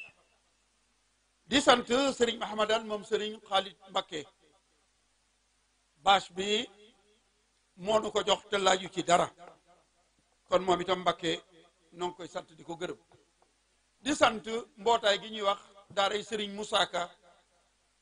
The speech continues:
te Serigne Abdoul Ahad Ka jiite ko, moom it yónnee na fi ay teraanga ci turu mbootaay googu yépp. Di sant itam Serigne Koso Mbacké moom Serigne Khalid,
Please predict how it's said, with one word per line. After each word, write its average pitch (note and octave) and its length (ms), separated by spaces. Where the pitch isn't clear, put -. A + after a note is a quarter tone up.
te F#3 80
Serigne G#3+ 220
Abdoul G#3 220
Ahad G#3 280
Ka B3 280
jiite A#3 320
ko, G#3 100
moom G#3+ 200
it G#3 80
yónnee B3 380
na A#3+ 120
fi A#3+ 160
ay G#3+ 160
teraanga F#3 480
ci A#3+ 160
turu G3+ 380
mbootaay F3+ 520
googu D#3+ 280
yépp. F#3 220
Di A3 160
sant A#3 260
itam B3 400
Serigne G#3 380
Koso A3+ 240
Mbacké G#3 440
moom F#3+ 180
Serigne G3 320
Khalid, G3 380